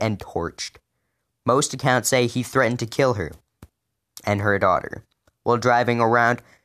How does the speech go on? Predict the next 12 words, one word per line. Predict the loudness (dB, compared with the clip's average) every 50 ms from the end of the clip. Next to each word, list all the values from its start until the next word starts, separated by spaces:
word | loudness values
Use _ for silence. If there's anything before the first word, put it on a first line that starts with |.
| _ _ _ _ _ _ _ _ _ _
but | 0 2 4
at | 4 4 4
least | 2 2 0 -2 -4 -6 -10
one | -10 -10 -8 -2 0 2 2 2 2 0
police | -4 -4 -2 0 0 2 2 0 0 0
report | -2 -4 -2 0 0 0 0 0 -4 _
disputes | -4 -4 -4 -2 -2 -2 -2 -2 -2 0
that. | 0 0 0 0
Kathleen's | 0 0 0 0 2 0 -2 -2 -2 -2
account | -4 -6 -2 0 0 0 0 0
to | 0 -2
Paul | -2 0 0 2 2 2 2 0 0